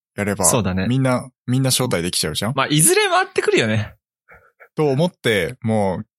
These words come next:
Speaker 1: う、なんか、こっちから別に招待してくださいとか言わずに。
Speaker 2: わかるわかるわかる。
Speaker 1: 待ってようかなって思ってる。
Speaker 2: そうだね。
Speaker 1: うん。あんまりガツガツしても、と思って。
Speaker 2: Twitterが二千十年とかさ、あの辺あたりにさ、最初に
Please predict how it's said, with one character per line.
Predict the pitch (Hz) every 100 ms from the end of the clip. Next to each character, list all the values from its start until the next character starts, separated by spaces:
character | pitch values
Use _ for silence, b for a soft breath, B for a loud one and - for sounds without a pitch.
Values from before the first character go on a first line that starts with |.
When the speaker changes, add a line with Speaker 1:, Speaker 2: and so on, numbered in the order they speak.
| -
Speaker 1:
う、 |
な | 131
ん |
か、 | 131 92 - - _ _ _
こ | 117
っ | 104
ち | -
か | 160
ら | 107
別 | 95 -
に | 101
招 | - 123
待 | 104
し | 90
て | -
く | 95
だ | 101
さ | 120
い | 110
と | -
か | 90
言 | 87
わ | 90
ず | 95
に。 | -
Speaker 2:
わ | -
か |
る | 135
わ | 117
か | 113
る | 101
わ | 98
か | 101
る。 | - b b b b _ _
Speaker 1:
待 | 107 107
っ | -
て | 95
よ | 92
う |
か | 92
な | 87
っ | 85
て | 95
思 | 92
っ |
て |
る。 | 95
Speaker 2:
そ | 120
う |
だ | 92
ね。 | 92 127 _ _ _ _ _ _ -
Speaker 1:
う | 92
ん。 | 87 90
あ | 92
ん |
ま | 127
り | 139 139
ガ | 139
ツ | -
ガ | 110
ツ | - -
し | - - - -
て | 101
も、 | 87 - _
と |
思 | - -
っ |
て。 | - - - - _
Speaker 2:
Twitter | - 156 165 _ - 170 160
が | 151 139 - _ -
二 | 131
千 | - 151 117
十 | 104 123 120
年 | 101
と | -
か | -
さ、 | 110 104
あ |
の | 110
辺 | 117 123
あ | 123
た | 120
り | 101
に | 107
さ、 | - -
最 | - 113
初 | 107 117
に | 110 110